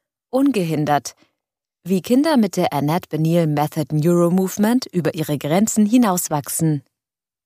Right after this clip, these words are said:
Die englische Originalausgabe Kids Beyond Limits ist zweitausendzwölf bei Perigee erschienen. Die Namen im Buch wurden von der Autorin geändert,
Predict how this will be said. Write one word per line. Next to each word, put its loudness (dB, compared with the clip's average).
Die 2
englische 2
Originalausgabe -2
Kids -6
Beyond -4
Limits -2
ist -6
zweitausendzwölf -2
bei -4
Perigee -2
erschienen. -2
Die 2
Namen 4
im 0
Buch -2
wurden -2
von -4
der -2
Autorin 0
geändert, -2